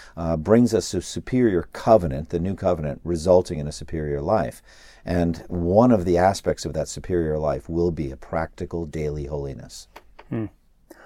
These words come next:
Speaker 2: Well, for the sake of our audience, I'm gonna read verses fourteen through seventeen. "Strive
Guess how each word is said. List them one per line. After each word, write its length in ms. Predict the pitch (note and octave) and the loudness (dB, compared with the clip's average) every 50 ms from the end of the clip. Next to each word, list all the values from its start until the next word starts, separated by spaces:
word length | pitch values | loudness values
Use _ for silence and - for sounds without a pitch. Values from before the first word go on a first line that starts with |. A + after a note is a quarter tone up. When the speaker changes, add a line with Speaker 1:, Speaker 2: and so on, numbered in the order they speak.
| - - _ _ _ | -20 -20 _ _ _
Speaker 2:
Well, 200 | - B2 B2 B2+ | 0 2 2 2
for 120 | - - A#2+ | 2 -2 -6
the 80 | G#2+ | -6
sake 200 | - - C3 B2+ | -4 -4 -4 -2
of 60 | C#3 | 0
our 120 | C#3+ C3+ A2+ | 2 2 2
audience, 320 | G#2+ G#2 A2 A2+ A2 - | 2 0 -2 -6 -8 -8
I'm 120 | - A#2 A2+ | -8 -8 -8
gonna 160 | A2+ G#2 G#2 | -6 -6 -4
read 260 | G2+ G#2 G#2 G#2+ G2+ | -4 -4 -4 -4 -6
verses 440 | G#2 G#2+ G#2+ G#2+ - - G#2+ G2 - - | -6 -6 -6 -6 -8 -10 -10 -10 -12 -16
fourteen 720 | - - - C3+ C3+ C3+ - - - A2+ A2 A2 A2 - - - | -20 -10 -6 -4 -4 -4 -6 -8 -10 -8 -8 -10 -10 -14 -14 -10
through 140 | - A2+ G#2+ | -8 -8 -6
seventeen. 600 | - - G#2 G#2 G#2+ G2+ - G2+ F#2+ - - - _ _ _ _ _ _ _ _ _ _ _ _ _ _ _ _ _ _ _ | -6 -6 -6 -6 -8 -10 -10 -12 -14 -14 -18 -20 _ _ _ _ _ _ _ _ _ _ _ _ _ _ _ _ _ _ _
"Strive 760 | - - - - - - D3+ C3+ C3 C#3 D#3 F3 F#3+ F#3+ | -12 -10 -10 -10 -2 2 2 4 4 4 2 0 -2 -4